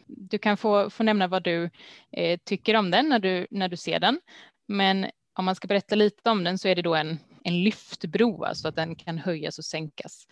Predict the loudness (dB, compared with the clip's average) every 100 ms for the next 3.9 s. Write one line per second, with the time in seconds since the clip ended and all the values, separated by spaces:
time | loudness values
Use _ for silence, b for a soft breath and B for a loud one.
0 | b -8 -6 -4 -6 -4 -4 -4 -8 -8
1 | -6 -2 -2 -2 -12 _ -4 -2 -2 -4
2 | -10 B B B -10 -6 -4 -4 -6 -4
3 | -4 -4 -4 -4 0 0 2 2 0